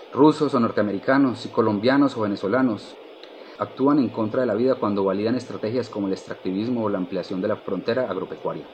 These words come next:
Dos prácticas peligrosas que están en la base de la crisis ambiental contemporánea. En cambio, el pensamiento humano biocéntrico, es decir, el que se sabe hermano de todas las especies e hijo de la misma madre tierra,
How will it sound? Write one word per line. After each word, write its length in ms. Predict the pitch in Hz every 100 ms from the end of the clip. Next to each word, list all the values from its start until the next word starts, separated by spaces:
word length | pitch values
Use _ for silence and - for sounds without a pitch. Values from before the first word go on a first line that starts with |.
| - - - -
Dos 300 | 104 120 120
prácticas 500 | - 139 - 131 120
peligrosas 640 | - 101 92 127 127 113 - - - - -
que 60 |
están 200 | 113 127
en 60 | 147
la 80 | 139
base 280 | 113 -
de 120 | 135 127
la 160 | 104
crisis 260 | 113 104 120
ambiental 380 | 107 92 85 -
contemporánea. 640 | 95 90 85 80 78 76 - - - -
En 140 | 101
cambio, 400 | - 127 117 107 - - -
el 120 | 107
pensamiento 520 | 127 120 120 113 139 143
humano 360 | 117 131 135 123
biocéntrico, 720 | 107 98 143 120 101 101 98
es 60 |
decir, 380 | 113 113 131 113
el 120 | 104 -
que 140 | 107
se 140 | 107
sabe 300 | - 120 127
hermano 380 | 143 139 143 139
de 80 | 110
todas 200 | 113 131
las 160 | 135 110
especies 420 | - 117 139 131
e 60 |
hijo 240 | 113 107 139
de 80 | 107
la 100 | 101
misma 380 | 110 110 123 143
madre 300 | 139 135 135
tierra, 400 | 156 131 107